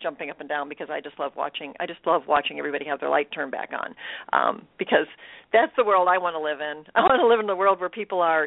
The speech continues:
in alignment, and, uh, we talk a lot about there's, you know, four, the four quadrants, which we all know of, but we don't really look at that way. But,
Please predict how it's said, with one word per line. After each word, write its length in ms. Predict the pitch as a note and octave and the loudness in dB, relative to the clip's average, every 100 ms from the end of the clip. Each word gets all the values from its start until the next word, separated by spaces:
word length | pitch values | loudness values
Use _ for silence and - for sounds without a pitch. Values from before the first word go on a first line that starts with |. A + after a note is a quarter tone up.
| - | -2
in 160 | F#3+ | -6
alignment, 760 | F3+ D3+ F3 G#3 G3 G3+ G3 G3 - _ _ - _ - | -6 -8 -10 -12 -8 -8 -8 -10 -18 _ _ -20 _ -14
and, 460 | D#3+ D#3 D#3 D#3 - - - _ | -12 -10 -12 -14 -18 -20 -20 _
uh, 120 | D#3+ D3+ | -6 -4
we 80 | D#3 | -2
talk 280 | - F#3 | 0 0
a 40 | F#3 | 2
lot 220 | D#3+ E3 | 4 4
about 380 | E3+ D#3+ D#3 - | 2 0 0 0
there's, 280 | E3 D3+ D3 - | 0 0 -2 -4
you 80 | E3 | -6
know, 100 | D3+ - | -6 0
four, 220 | D#3+ D3+ - | 0 2 -2
the 80 | F3+ | -2
four 180 | G3+ F#3 | 2 2
quadrants, 680 | - - E3 E3 D3 D3 - | 0 2 4 4 -2 -8 -6
which 140 | C#3+ C#3 - - | -6 -6 -8 -8
we 120 | E3 D#3 | -2 0
all 160 | C#3+ | 0
know 300 | F3+ C4+ A3+ | 2 4 6
of, 140 | D#3+ D#3 | 4 2
but 60 | - | -6
we 120 | D#3+ | -4
don't 220 | E3 D3+ | -2 -4
really 180 | D#3 C#3 | -6 -6
look 280 | C#3+ G3 E3+ | -4 -4 -4
at 120 | C3+ C#3 | -4 -2
that 180 | C3+ | -4
way. 200 | C#3+ C#3 | -2 -4
But, 120 | D3 | -6